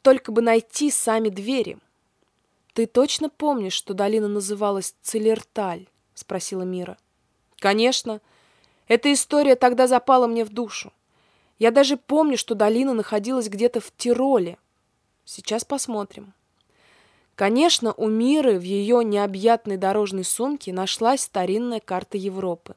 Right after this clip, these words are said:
причём очень большая и подробная. Мы развернули её на полу и стали путешествовать по ней в поисках долины Целерталь. Я была очень горда, что первой её нашла именно я.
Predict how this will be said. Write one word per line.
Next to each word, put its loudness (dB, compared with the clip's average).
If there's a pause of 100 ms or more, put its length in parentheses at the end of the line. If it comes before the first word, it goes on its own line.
(460)
причём -2
очень 2
большая -2
и -12
подробная. -6 (680)
Мы 2
развернули 2
её 2
на 0
полу 2
и 0
стали 0
путешествовать -4
по -6
ней -4
в -16
поисках 0
долины -4
Целерталь. -10 (960)
Я 6
была 6
очень 0
горда, 4
что -6
первой 0
её -2
нашла -4 (140)
именно -2 (160)
я. -2